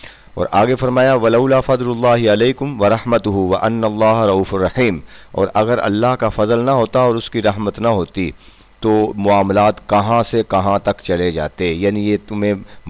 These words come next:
अगर अल्लाह के फजल और उसकी रहमत के सदक़े तुम बचे हुए हो इन मामलात से।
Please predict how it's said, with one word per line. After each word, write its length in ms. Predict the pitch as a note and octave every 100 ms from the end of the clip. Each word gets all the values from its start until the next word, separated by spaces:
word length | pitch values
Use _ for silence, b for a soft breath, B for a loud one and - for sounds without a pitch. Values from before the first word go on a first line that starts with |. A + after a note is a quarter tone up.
| D#2 -
अगर 220 | F2 F2 G2+
अल्लाह 360 | F#2 G2 A2+
के 120 | G#2
फजल 360 | F#2+ G#2+ A2+ B2
और 160 | G2+ G2
उसकी 260 | - G#2+
रहमत 380 | F#2 G#2+ G#2+ G#2
के 100 | F#2+
सदक़े 340 | - E2+ G#2
तुम 260 | G2 A#2+ F2
बचे 240 | G2+ - B2
हुए 300 | F#2 F2+ F#2
हो 60 |
इन 100 | F#2+
मामलात 520 | F#2 E2+ E2 E2 F#2
से। 220 | - B2